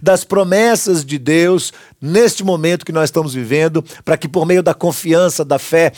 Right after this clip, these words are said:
nas promessas de Deus, você possa ter o equilíbrio na sua alma, o equilíbrio que é necessário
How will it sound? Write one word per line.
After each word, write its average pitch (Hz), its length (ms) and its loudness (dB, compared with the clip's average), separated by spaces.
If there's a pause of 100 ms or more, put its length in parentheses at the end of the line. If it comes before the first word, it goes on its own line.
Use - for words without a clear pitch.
(100)
nas 156 200 0
promessas 160 600 0
de 139 100 -4
Deus, 151 300 0 (180)
você 151 480 0
possa 151 500 0
ter 151 320 0 (200)
o 156 100 2
equilíbrio 185 840 0 (240)
na 139 200 -2
sua 139 320 -2
alma, 139 340 0 (160)
o 131 80 0
equilíbrio 143 460 0
que 139 80 0
é - 20 2
necessário 131 680 0